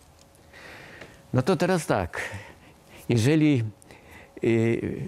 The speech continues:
wiedza wszechwiedzy o samej sobie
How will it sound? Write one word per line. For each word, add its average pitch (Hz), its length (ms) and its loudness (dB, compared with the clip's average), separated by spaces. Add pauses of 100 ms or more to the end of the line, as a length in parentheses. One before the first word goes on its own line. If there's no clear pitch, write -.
(100)
wiedza 117 680 2
wszechwiedzy 120 640 0
o 117 40 2
samej 117 360 0
sobie 104 600 -2